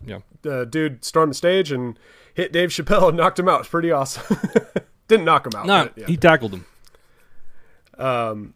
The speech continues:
Speaker 2: and then
Speaker 1: It was a
Speaker 2: proceeded
Speaker 1: tackle.
Speaker 2: to get, proceeded to get his ass kicked backstage.
Speaker 1: Yeah, and I was talking to somebody earlier today about that. So,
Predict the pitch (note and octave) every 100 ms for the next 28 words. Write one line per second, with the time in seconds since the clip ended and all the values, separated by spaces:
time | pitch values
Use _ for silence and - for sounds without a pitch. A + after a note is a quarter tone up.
0 | - D3 C#3 C#3+ B2 - D#3+ C#3 A#2+ B2
1 | C3+ - _ _ - D3 C3 D3 C#3 B2
2 | C#3 B2 B2 - C#3+ C#3 B2+ - - C3+
3 | B2 - - A#2+ G2+ - G#2+ - _ _
4 | _ - _ _ _ _ _ _ - C3+
5 | C3 A#2+ C3+ C#3+ E3 - E3+ D3+ C3 B2+
6 | A#2+ A2+ A2+ G#2+ G2 - G2+ F2 F2+ D#2
7 | E2 D#2+ _ _ _ _ _ _ _ _
8 | _ - _ - - B2+ B2 A#2+ A#2+